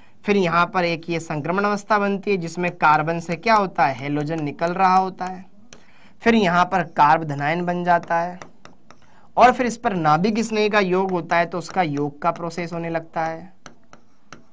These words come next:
और finally वो जुड़ जाता है यहां पर आकर के और ये एक्स माइनस निकल जाता है। बोलो जी बोलो, क्या यार ये आप सभी को समझ में आया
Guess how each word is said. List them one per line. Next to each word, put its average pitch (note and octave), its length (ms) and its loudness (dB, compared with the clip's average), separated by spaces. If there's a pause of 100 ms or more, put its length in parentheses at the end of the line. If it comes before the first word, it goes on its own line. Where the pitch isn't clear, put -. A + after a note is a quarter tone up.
(300)
और G#3+ 220 4
finally D#3 480 -2
वो F#3 160 -2
जुड़ C#3+ 220 -6
जाता A#2 360 -14
है A2 160 -16
यहां A2+ 200 -14
पर - 140 -18
आकर - 340 -18
के - 160 -20 (2000)
और C#3+ 120 -4
ये C#3+ 220 -4
एक्स C#3+ 260 -10
माइनस D3 460 -4
निकल C#3 380 -10
जाता G2 300 -16
है। C3 80 -10
बोलो F3 320 6
जी A3+ 160 0
बोलो, A3+ 420 6 (360)
क्या A3+ 200 10
यार A3+ 320 10
ये A3 180 6
आप G3 220 6
सभी G#3+ 280 2
को A3+ 140 4
समझ G3+ 300 0
में A3 140 2
आया G#3+ 340 4